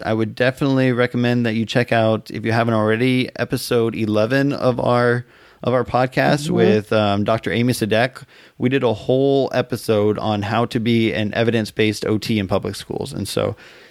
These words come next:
Speaker 2: Mm-hmm.
Speaker 1: definitely check that out. Um,
Speaker 2: That is a good one.
Speaker 1: yeah.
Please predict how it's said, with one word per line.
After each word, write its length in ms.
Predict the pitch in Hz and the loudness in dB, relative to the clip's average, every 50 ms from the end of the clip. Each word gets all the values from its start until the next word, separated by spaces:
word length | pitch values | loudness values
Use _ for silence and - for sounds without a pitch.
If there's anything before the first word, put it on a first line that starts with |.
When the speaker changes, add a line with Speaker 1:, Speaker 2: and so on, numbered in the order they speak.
| - - | -10 -10
Speaker 2:
Mm-hmm. 60 | 160 - | -8 0
Speaker 1:
definitely 480 | - - 180 180 196 123 123 120 117 104 | 2 4 4 4 4 4 4 4 2 2
check 280 | - - 107 98 - - | 2 2 0 0 2 0
that 200 | - 90 87 85 | 0 0 2 2
out. 460 | 85 85 - - - - - - - - - | 0 0 -2 -4 -4 -8 -12 -14 -16 -10 -4
Um, 580 | 110 107 101 98 95 95 92 95 95 110 117 - _ _ - _ - - - | -2 0 0 0 0 0 -2 -4 -6 -8 -12 -18 _ _ -20 _ -20 -10 -4
Speaker 2:
That 120 | 180 180 | -2 0
is 120 | 180 165 175 | 0 0 0
a 40 | 170 | 0
good 120 | 170 - | -2 0
one. 240 | 180 180 - 175 165 - _ - | -2 -2 -2 -2 -4 -6 _ -6
Speaker 1:
yeah. 360 | - 107 107 104 95 87 95 | -2 2 2 2 2 0 -4